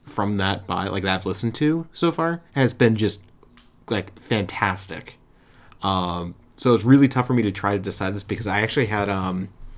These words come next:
Queens of the Stone Age's, uh, Era Vulgaris on, which was really cool, but I think I have to give it to, uh, f-, The Foley Room by, uh, Amon Tobin. Um,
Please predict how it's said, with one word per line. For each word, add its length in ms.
Queens 260
of 60
the 60
Stone 280
Age's, 360
uh, 320
Era 220
Vulgaris 520
on, 180
which 140
was 260
really 440
cool, 280
but 300
I 80
think 180
I 80
have 180
to 60
give 200
it 100
to, 320
uh, 480
f-, 240
The 180
Foley 360
Room 320
by, 180
uh, 240
Amon 300
Tobin. 440
Um, 600